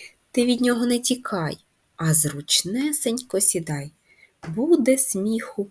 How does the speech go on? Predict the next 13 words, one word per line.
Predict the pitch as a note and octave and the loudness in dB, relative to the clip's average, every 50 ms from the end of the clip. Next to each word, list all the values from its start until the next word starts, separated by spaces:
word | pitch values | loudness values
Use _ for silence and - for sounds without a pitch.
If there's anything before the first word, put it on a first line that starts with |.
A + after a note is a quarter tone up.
| _ | _
повний | _ - D3 C#3+ C#3+ - D#3 D3+ D#3 D3+ D3 | _ -2 -2 -2 -2 -4 -4 -2 -2 -2 -2
міг. | D3 C#3+ C3 C3+ - - - _ _ _ _ _ _ _ _ _ _ _ | -2 -2 -4 -6 -8 -12 -16 _ _ _ _ _ _ _ _ _ _ _
Розвеселяє | - D3 D3 C#3 C#3 - C#3+ C#3 C3 - - - C3+ D3 F3+ A#3 C4 B3+ A3+ A3 | -6 -4 -2 -2 -2 -4 -4 -4 -4 -4 -2 -2 -4 -2 -2 -2 -2 -2 -2 -4
клоун | - _ - A3 G3+ G3 F#3+ F#3+ F#3 F#3 - _ _ _ _ | -6 _ -4 -2 0 0 0 -2 -4 -8 -12 _ _ _ _
всіх. | - - - - - - C#3+ - - - - - - _ _ _ _ _ _ _ _ _ _ _ _ _ _ _ _ _ _ _ _ _ _ _ _ _ _ _ _ _ _ _ _ _ _ _ _ _ _ _ _ _ | 2 2 4 4 2 -2 -4 -6 -8 -12 -14 -16 -20 _ _ _ _ _ _ _ _ _ _ _ _ _ _ _ _ _ _ _ _ _ _ _ _ _ _ _ _ _ _ _ _ _ _ _ _ _ _ _ _ _
Діти, | E3+ D#3+ D#3 D#3 C3+ - - D3 | -8 -6 -4 -6 -8 -8 -8 -4
давайте | D3 D#3 E3 A3 D4 - - D#4 | -2 0 2 2 0 2 0 -2
визначимо, | G3+ F3 D3 - C3+ C3 - - - C#3 D3+ _ _ | 0 0 -4 -4 -6 -8 -8 -10 -10 -10 -14 _ _
скільки | - - - - _ - D#4+ G#4+ - _ - A3 | -8 -8 -8 -8 _ -2 -2 -2 -2 _ 0 2
складів | A3 - - - _ - D#3+ D3+ C#3+ C3+ C3+ C#3 E3 F3 C4+ D4 - _ _ | 2 0 -2 -4 _ -4 -2 -2 -2 -4 -6 -8 -4 -4 -4 -4 -6 _ _
у | - E3 | -10 -10
слові | - - F#3+ A3 C4+ C#4 C#4 C4+ _ _ _ _ | -4 0 0 0 0 0 -4 -8 _ _ _ _
клоун. | - - D#4+ D4+ D4 B3 G3 E3 C#3+ C3+ C#3 C#3+ C#3+ C#3+ D3 | -6 -2 2 6 6 8 8 6 4 2 -2 -4 -6 -8 -10